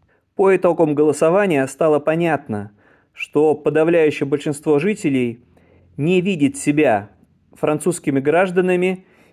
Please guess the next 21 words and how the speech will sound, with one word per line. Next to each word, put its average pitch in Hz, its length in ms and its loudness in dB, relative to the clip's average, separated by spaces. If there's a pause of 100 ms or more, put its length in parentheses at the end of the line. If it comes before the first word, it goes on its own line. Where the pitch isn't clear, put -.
(180)
и 202 320 0
не 170 220 0
желает 170 480 2
превращения 147 800 2
области 180 760 0
в 135 120 -4
отдельное 156 440 2
независимое 143 680 0
государство. 127 840 -2 (1120)
В - 80 -20
конце 165 340 -2
концов, 156 460 -2
французы 143 460 -2
смирились 202 720 -2 (380)
И 170 80 0
в 156 140 -6
тысяча - 280 -4
девятьсот 156 400 -2
пятьдесят 147 440 0
седьмом 135 400 -2
году 180 500 0